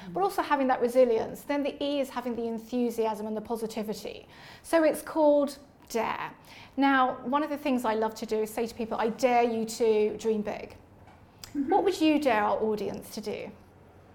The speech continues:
Speaker 1: I would, I would dare our audience to choose something that they're passionate about, 'cause I think,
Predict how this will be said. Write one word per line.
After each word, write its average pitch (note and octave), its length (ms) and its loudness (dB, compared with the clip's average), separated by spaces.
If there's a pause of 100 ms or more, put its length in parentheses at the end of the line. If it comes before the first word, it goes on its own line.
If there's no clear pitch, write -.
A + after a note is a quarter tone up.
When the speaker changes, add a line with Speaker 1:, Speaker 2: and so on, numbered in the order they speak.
(1900)
Speaker 1:
I F#3+ 160 2
would, G3 260 0 (800)
I F#3 120 -8
would E3+ 380 -8
dare A3 260 0
our E3+ 340 0
audience C#3 840 -6 (560)
to D#3+ 540 -6 (680)
choose - 960 -6 (340)
something F#3+ 600 -4
that F3 120 -6
they're E3 140 -6
passionate - 480 -12
about, C3 300 -12 (180)
'cause F3+ 140 -6
I F3+ 80 -2
think, G#3 280 -12